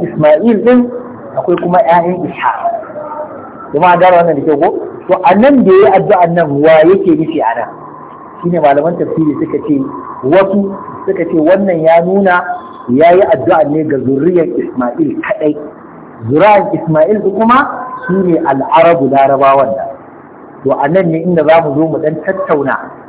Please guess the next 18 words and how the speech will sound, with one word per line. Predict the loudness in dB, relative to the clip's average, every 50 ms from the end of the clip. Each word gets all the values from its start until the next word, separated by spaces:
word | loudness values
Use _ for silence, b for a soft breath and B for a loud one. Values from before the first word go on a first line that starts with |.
| -8
bayani | -2 2 4 4 4 4 2 0
da | -2 -2
malamai | 0 2 2 2 0 -2 -4 -4
suka | -4 -6 -6 -4 0
kawo | 2 2 2 2 0
game | -2 -2 0
da | 0 0 0
nasaban | 0 -2 -2 -2 -2 0 0 0 0 -2
manzon | -4 -6 -4 -4 -4 -4 -4 -4
Allah. | -4 -4 -4 -6 -6 -8 -12 -18 -20 -20 -20 -18 -14 -14 -14 -12 -12 -8 -4
Sallallahu | -2 0 2 2 2 4 4 2 2
alaihi | 2 0 -2 -4
wasallam. | -4 -4 -4 -2 -2 0 0 2
Za | 2 2
mu | 0 0
zo | -2 -2 -2
mu | -2 -2
ji | -4 -2 -2 -4 -4